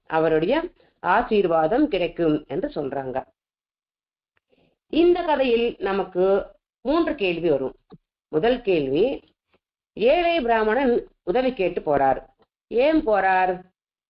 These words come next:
வேறு வழி இல்லை என்று போறார். போனதுக்கு அப்புறம் நம்ப வேண்டாமா?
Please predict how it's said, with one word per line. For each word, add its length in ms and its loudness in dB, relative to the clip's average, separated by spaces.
வேறு 260 2
வழி 280 0
இல்லை 280 0
என்று 240 -2
போறார். 380 -2
போனதுக்கு 380 2
அப்புறம் 440 2
நம்ப 320 0
வேண்டாமா? 440 2